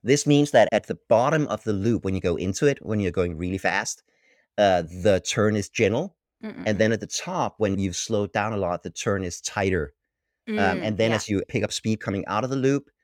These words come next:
Speaker 1: the turn is again more gentle. That's
Speaker 2: Yeah.
Speaker 1: how you're supposed to make a loop. Uh, the first looping roller coaster did not do that. It was from eighteen ninety-six. It was in Coney Island in, uh, New York. It was called the Flip Flap Railway, and it had a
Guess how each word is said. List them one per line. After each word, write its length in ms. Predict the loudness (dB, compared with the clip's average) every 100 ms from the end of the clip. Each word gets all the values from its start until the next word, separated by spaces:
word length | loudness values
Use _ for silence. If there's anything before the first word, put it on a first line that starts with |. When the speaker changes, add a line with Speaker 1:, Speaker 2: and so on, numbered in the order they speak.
| _ _ -8
Speaker 1:
the 120 | -6
turn 320 | -2 0 2
is 100 | 0
again 240 | 0 0 2
more 220 | 0 0
gentle. 400 | 0 -2 -2 -8 0
That's 320 | 2 2 -2
Speaker 2:
Yeah. 60 | -2
Speaker 1:
how 120 | 0
you're 200 | 2 0
supposed 480 | -4 -8 -4 -2 -2
to 60 |
make 160 | -4 -2
a 20 |
loop. 240 | -2 -4 -8 _ _ _ _ 0
Uh, 180 | 2 2
the 100 | 2
first 240 | 2 4
looping 200 | 2 2
roller 200 | 2 0
coaster 420 | 0 -2 -2 -6 -8 _ _ _ _
did 180 | -6 -4
not 180 | -4 -2
do 140 | -2
that. 220 | -2 -4 -8 _ _ _ _ _ _
It 120 | 0
was 120 | 0 0
from 220 | -2 0
eighteen 580 | 0 0 0 2 4 4
ninety-six. 720 | 2 0 -2 -2 0 -2 -2 -8
It 100 | -8
was 120 | -6
in 140 | -6
Coney 400 | -4 2 2 2 0
Island 400 | 0 0 -2 -4
in, 280 | -2 -2 0
uh, 100 | 0
New 160 | 2 2
York. 340 | 2 0 -4 _ _ _ _ 0
It 40 |
was 140 | 2 4
called 200 | 2 2
the 80 | -2
Flip 340 | 0 2 2
Flap 380 | -2 0 0 0
Railway, 680 | 2 4 6 6 4 2 -6 _ _ _ _
and 140 | 2 6
it 60 |
had 180 | 6
a 40 | 6